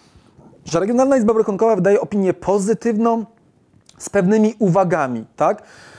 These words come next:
<clears throat> Wskazuje, stwierdza pewne nieprawidłowości, ale które są kwalifikowane jako nieistotne naruszenia, e, prawa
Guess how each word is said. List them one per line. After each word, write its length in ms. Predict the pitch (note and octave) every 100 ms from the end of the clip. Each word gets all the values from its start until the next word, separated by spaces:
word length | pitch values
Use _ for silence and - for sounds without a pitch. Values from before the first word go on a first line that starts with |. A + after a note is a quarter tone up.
| -
<clears throat> 560 | - - F4 E4+ F#3+ D3
Wskazuje, 500 | - F#3 D#3 D4 B3+
stwierdza 440 | - F3+ A#3 A3
pewne 200 | G#3 F#3+
nieprawidłowości, 1120 | D#3+ F3+ - C4+ A3+ B3 A#3+ A#3+ A#3 - C4 B3+ _ - -
ale 160 | G3
które 340 | - A3+ G#3 F#3+
są 240 | - G#3
kwalifikowane 560 | G#3 F#3+ E3+ D3 E3 F#3+
jako 200 | F3+ F3
nieistotne 680 | E3 D3 - E3+ F#3 E3+ F3
naruszenia, 840 | D#3 C#3+ C#3 - D3 D3 C#3 C#3+ - _ _
e, 280 | C#3+ C3 C3
prawa 560 | - D3 A#2+ D3+ -